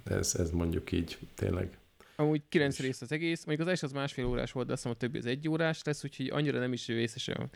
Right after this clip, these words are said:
Speaker 2: hosszú, nem is kell, hogy ez annál hosszabb legyen. És ja igen, még szeretném megemlíteni a, a főszerepet játszó Pedro Pascalt, mert őt azért elég sok mindenben láthattuk mostanában is.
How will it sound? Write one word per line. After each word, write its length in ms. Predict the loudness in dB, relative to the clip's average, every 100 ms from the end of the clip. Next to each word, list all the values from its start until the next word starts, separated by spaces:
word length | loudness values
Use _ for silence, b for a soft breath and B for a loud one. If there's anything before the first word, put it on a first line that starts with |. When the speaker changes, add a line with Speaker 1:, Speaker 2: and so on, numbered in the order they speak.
| B B 2
Speaker 2:
hosszú, 560 | 4 4 4 4 4 0 -14 -8 -6 -2
nem 180 | 0
is 200 | -2 -4 0
kell, 180 | 2 2
hogy 140 | 2
ez 100 | 0
annál 240 | 0 0 0
hosszabb 340 | -2 -4 0
legyen. 340 | 2 4 4 0 B B B B B B _
És 720 | 2 4 6 4 2 -2 -6 _ _ _
ja 140 | 4 6
igen, 300 | 4 0 0
még 140 | -2
szeretném 340 | 0 0 0 0
megemlíteni 480 | 0 -2 -2 0
a, 380 | 2 2 2 0
a 80 | 0 -4 0
főszerepet 540 | 2 4 2 0 2
játszó 260 | 0 2 2
Pedro 300 | 4 2 0
Pascalt, 520 | -4 -4 0 0 2
mert 260 | 0 0 0
őt 180 | 0
azért 220 | 0 2 2
elég 140 | 2
sok 140 | -2 -2
mindenben 340 | 0 0 0
láthattuk 360 | 0 -2 -6 -4
mostanában 540 | -2 0 2 4 4
is. 180 | 4 0